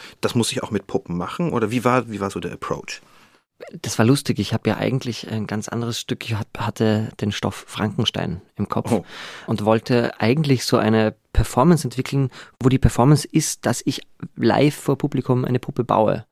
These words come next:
Speaker 2: und dann mit dem Publikum diese Puppe beseele. Und im Zuge der Recherche eben über Frankenstein, ich finde, der Frankenstein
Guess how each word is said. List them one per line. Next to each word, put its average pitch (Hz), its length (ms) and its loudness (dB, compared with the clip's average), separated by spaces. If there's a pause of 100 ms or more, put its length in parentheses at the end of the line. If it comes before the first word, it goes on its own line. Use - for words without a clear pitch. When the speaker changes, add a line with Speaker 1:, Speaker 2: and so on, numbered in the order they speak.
(260)
Speaker 2:
und 113 220 2
dann 127 360 4 (160)
mit 151 380 4
dem 147 120 8
Publikum 143 460 4
diese 127 240 4
Puppe 123 300 -2
beseele. 107 560 -4 (280)
Und 135 240 4
im 196 240 6
Zuge 165 260 6
der 139 140 6
Recherche 117 480 2
eben 120 140 2
über 107 120 0
Frankenstein, 131 460 -2
ich 127 120 -2
finde, 120 160 -4
der 117 60 -2
Frankenstein 117 500 -2